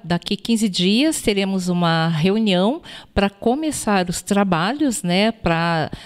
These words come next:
estarmos inteirando de toda a documentação que está vindo para a Câmara e podemos então aí delinear todas as atividades que iremos então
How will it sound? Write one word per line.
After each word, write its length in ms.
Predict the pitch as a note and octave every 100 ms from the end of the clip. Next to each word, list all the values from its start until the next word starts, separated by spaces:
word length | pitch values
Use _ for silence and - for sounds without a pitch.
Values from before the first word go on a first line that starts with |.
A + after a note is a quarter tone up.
| -
estarmos 560 | - - F#3+ G3+ G3+ F3+
inteirando 720 | A#3 B3 A3+ G#3+ F#3 G3+ A3+
de 120 | G3+ -
toda 400 | - B3+ D4 B3+
a 20 |
documentação 920 | A3 - G3+ F#3+ F#3+ F#3 - F3 F3
que 100 | -
está 260 | F#3+ - A3
vindo 440 | G3 F3+ G3 F#3+
para 400 | - - D3+ D3
a 40 | F3
Câmara 600 | - F#3+ F#3 B3 E4+ F4+ - - - -
e 180 | A3 C4
podemos 540 | C#4+ D4+ C4 A#3+ B3+ A#3
então 340 | A3 G#3+ G#3
aí 440 | G#3+ G#3+ A3+ C4+
delinear 960 | F#3+ G3 C4+ C#4 C4+ B3 G#3+ G#3+ B3 B3+ - - _
todas 480 | C4 C#4 D4+ D4+ A3+
as 200 | A3 G3
atividades 840 | F#3+ A3 G3 F3 E3+ F3+ G#3 -
que 140 | - A3+
iremos 480 | G3+ F#3 F#3+ G3+
então 340 | F3+ F#3+ F3+